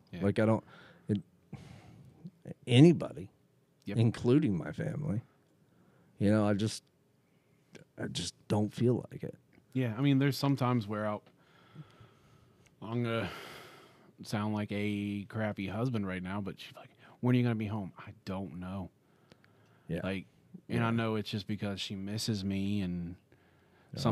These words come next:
Speaker 1: sometimes
Speaker 2: about
Speaker 1: it's
Speaker 2: that.
Speaker 1: like,
Speaker 2: Maybe
Speaker 1: "Well,
Speaker 2: it's 'cause she wants to be
Speaker 1: uh,"
Speaker 2: able to get her boyfriend out before you get there.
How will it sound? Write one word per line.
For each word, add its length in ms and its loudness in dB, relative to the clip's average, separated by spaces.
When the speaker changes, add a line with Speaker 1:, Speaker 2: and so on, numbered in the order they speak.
Speaker 1:
sometimes 320 2
Speaker 2:
about 100 -2
Speaker 1:
it's 60 2
Speaker 2:
that. 60 4
Speaker 1:
like, 220 0
Speaker 2:
Maybe 140 4
Speaker 1:
"Well, 200 6
Speaker 2:
it's 100 6
'cause 280 10
she 60 8
wants 140 8
to 40 6
be 40 6
Speaker 1:
uh," 40 10
Speaker 2:
able 80 6
to 40 0
get 120 4
her 80 2
boyfriend 580 8
out 140 0
before 340 10
you 80 6
get 220 4
there. 200 4